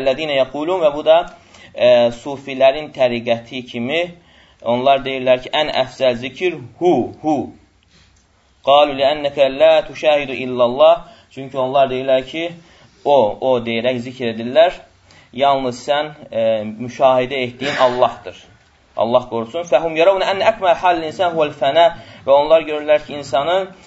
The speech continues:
ən, e, kamil halı fənadır. "Ey ən yefnə an müşahadəti mə sivallah, biheythu innehu mə şəhədə illallah." Yəni, artıq o dərəcəyə çatıb gördüyü hər şey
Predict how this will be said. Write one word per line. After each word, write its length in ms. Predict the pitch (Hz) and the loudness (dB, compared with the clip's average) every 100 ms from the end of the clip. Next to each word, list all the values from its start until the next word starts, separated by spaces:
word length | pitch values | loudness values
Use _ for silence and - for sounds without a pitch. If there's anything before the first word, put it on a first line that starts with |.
| - - | -10 -2
ən, 360 | 147 143 135 | 0 0 -2
e, 200 | 123 120 | -4 -4
kamil 720 | 123 135 127 127 139 156 135 | -4 0 2 0 -4 -6 -4
halı 460 | 123 - 120 127 160 | -6 -2 0 0 -2
fənadır. 680 | 160 127 120 123 107 95 95 - | -6 -6 -2 0 0 -2 -8 -6
"Ey 160 | 131 127 | -4 -2
ən 200 | 143 147 | -4 -4
yefnə 240 | 165 175 151 | -6 -4 -6
an 280 | 127 135 127 | -4 -6 -6
müşahadəti 460 | 156 143 160 151 143 | 0 2 2 -2 -4
mə 120 | 135 | -4
sivallah, 640 | 131 127 120 117 156 175 - - | -2 0 2 4 4 4 -2 -16
biheythu 320 | 131 175 160 147 | -8 -6 -4 -6
innehu 280 | 156 143 | -6 -4
mə 160 | 135 135 131 | -2 -2 -2
şəhədə 340 | 165 151 139 127 | 0 0 -2 -6
illallah." 480 | 117 113 110 123 | -6 -4 -2 -4
Yəni, 300 | 143 139 135 | -2 -2 -2
artıq 400 | 135 127 123 156 | -2 -2 -4 -8
o 80 | 131 | -8
dərəcəyə 340 | 127 120 120 123 | -6 -6 -6 -8
çatıb 300 | 120 147 139 | -10 -10 -8
gördüyü 260 | 123 120 | -8 -6
hər 180 | 123 147 | -2 -2
şey 300 | - 147 180 | -2 -4 -4